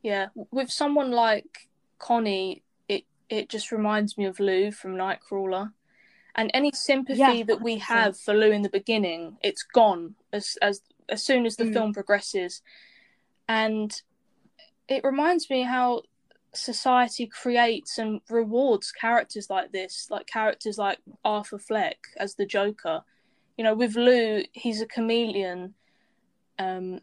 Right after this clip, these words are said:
Speaker 1: everything he does is learned behaviour. He's, he, he mimics his behaviour based on those around
Speaker 2: Mm.
Speaker 1: him, all in order to fit in.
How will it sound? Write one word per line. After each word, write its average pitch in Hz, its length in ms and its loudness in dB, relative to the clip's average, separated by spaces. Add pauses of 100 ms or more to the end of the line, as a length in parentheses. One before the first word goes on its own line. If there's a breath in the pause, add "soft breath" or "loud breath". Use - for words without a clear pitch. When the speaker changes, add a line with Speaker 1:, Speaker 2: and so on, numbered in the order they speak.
Speaker 1:
everything 233 420 0
he 220 120 -2
does 208 380 0
is 196 120 -6
learned 202 400 0
behaviour. 190 760 -4 (640)
He's, 214 420 -8
he, 220 140 -8
he 240 180 -2
mimics 226 840 -2
his 214 200 -6
behaviour 208 440 -2
based 202 320 -2
on 196 100 -6
those 190 220 -4
around 202 420 -2
Speaker 2:
Mm. 226 40 -4
Speaker 1:
him, 190 260 -2
all 247 180 4
in 220 100 0
order 214 180 -2
to 202 120 -14
fit - 240 -6
in. 190 300 -6